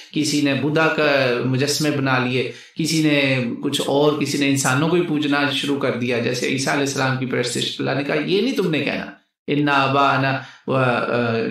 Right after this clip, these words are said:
کہ، او، انما اشرک آبَاؤُنَا مِنْ قَبْلُ وکنا ذریۃ مِنْ بعدہم افتہلکنا بِمَا فَعَلَ الْمُبْطِلُونَ۔ یہ وہی معاہدہ ہے جو ہر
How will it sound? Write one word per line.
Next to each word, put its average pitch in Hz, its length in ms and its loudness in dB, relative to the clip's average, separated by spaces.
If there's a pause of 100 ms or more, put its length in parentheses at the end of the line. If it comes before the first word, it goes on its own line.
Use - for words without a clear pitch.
کہ، 113 400 2
او، 127 300 0
انما 131 500 0
اشرک 131 320 0
آبَاؤُنَا 131 600 2
مِنْ 127 140 0
قَبْلُ 131 280 0
وکنا 127 520 2
ذریۃ 123 520 0
مِنْ 120 200 -2
بعدہم 120 460 0
افتہلکنا 127 720 -2
بِمَا 117 260 0
فَعَلَ 113 260 -2
الْمُبْطِلُونَ۔ 113 600 0 (640)
یہ 135 680 0
وہی 147 240 0
معاہدہ 120 380 -2
ہے 117 340 -2
جو 131 320 -2 (220)
ہر 190 200 2